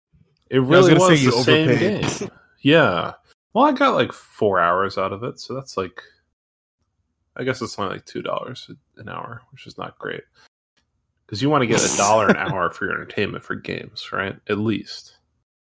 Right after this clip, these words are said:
Speaker 1: Um, yeah,
Speaker 2: You know,
Speaker 1: anyway,
Speaker 2: I've never
Speaker 1: that was
Speaker 2: thought about
Speaker 1: terrible.
Speaker 2: that.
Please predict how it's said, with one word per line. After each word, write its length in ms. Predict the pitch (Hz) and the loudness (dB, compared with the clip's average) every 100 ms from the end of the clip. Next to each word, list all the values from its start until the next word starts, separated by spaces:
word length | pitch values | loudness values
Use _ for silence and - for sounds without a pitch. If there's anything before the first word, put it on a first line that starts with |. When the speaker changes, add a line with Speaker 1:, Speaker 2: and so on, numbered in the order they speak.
| _ _ _ _ _ _ - | _ _ _ _ _ _ -10
Speaker 1:
Um, 360 | 90 85 87 113 | -6 -6 -6 -2
yeah, 200 | 117 123 | 2 4
Speaker 2:
You 60 | |
know, 60 | 165 | 6
Speaker 1:
anyway, 160 | 131 101 | 6 4
Speaker 2:
I've 100 | 156 | 4
never 120 | 190 | 4
Speaker 1:
that 80 | 208 | 4
was 120 | 175 | 6
Speaker 2:
thought 120 | 135 | 6
about 40 | 117 | 6
Speaker 1:
terrible. 220 | 120 123 | 4 2
Speaker 2:
that. 120 | 123 | -4